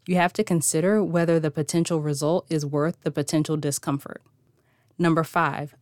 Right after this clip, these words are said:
we also avoid making decisions because we're afraid of making the wrong one. But every decision moves you forward, and very few decisions can't be undone.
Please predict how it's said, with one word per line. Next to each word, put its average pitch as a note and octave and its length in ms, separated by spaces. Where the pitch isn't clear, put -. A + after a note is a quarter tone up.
we E3+ 300
also G3+ 460
avoid D3+ 420
making D3 340
decisions C#3+ 540
because D3+ 380
we're D3+ 160
afraid D#3+ 380
of D3 120
making D3+ 400
the D3 80
wrong C#3+ 400
one. D3+ 300
But - 180
every F3+ 240
decision E3+ 440
moves D3+ 240
you C#3 100
forward, D#3+ 640
and D#3+ 160
very E3 260
few F3 220
decisions D#3+ 520
can't D3+ 360
be D3+ 200
undone. C#3 500